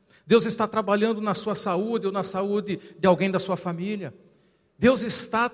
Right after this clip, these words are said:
fazendo o sobrenatural na sua vida, simplesmente porque paramos para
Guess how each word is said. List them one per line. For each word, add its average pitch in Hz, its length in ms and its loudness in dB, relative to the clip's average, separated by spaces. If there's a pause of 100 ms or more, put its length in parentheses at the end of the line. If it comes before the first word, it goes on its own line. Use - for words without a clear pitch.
(280)
fazendo 214 560 0
o - 40 -6
sobrenatural 220 840 2
na 208 140 -4
sua 226 240 -2
vida, 233 340 2 (220)
simplesmente 262 720 0
porque 247 300 0
paramos 233 540 0
para 208 560 0